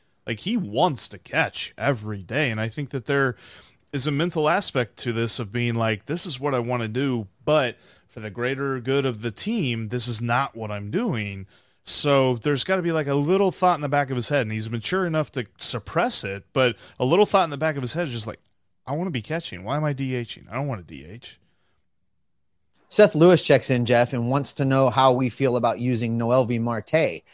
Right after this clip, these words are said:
Speaker 2: as a trade chip to get better pitching. Uh,
Speaker 1: That's how you get Shane Bieber.
Speaker 2: he's, he, right. He, 'cause Seth's saying, you know, there's a, there's a crowd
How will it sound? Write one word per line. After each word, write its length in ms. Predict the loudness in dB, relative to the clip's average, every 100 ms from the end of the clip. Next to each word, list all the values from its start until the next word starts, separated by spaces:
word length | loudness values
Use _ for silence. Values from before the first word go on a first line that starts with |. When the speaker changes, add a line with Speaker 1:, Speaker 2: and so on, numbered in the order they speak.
| -6
Speaker 2:
as 180 | 0 0
a 80 | 0
trade 440 | 2 2 2 -2
chip 320 | -4 -4 -4 _ _ _
to 100 | -6
get 240 | -2 -2 0
better 300 | 0 0 -4
pitching. 500 | -4 -4 -4 -10 -12 _ _ -6
Uh, 380 | -2 -2 -2 -6 -14 _ _ _
Speaker 1:
That's 160 | -6 -2
how 80 | -2
you 80 |
get 140 | -2 -4
Shane 240 | -4 -6
Bieber. 160 | -8 -4
Speaker 2:
he's, 240 | -4 -4 _ _ _ _ _
he, 220 | -2 -2
right. 420 | -2 4 4 4 -6
He, 240 | 0 0
'cause 260 | 2 0 0
Seth's 480 | -10 0 4 4
saying, 360 | 4 2 4 2
you 60 | 2
know, 120 | 4
there's 220 | 4 4
a, 160 | 0 0
there's 160 | -2
a 40 | 2
crowd 440 | 4 4 2 -2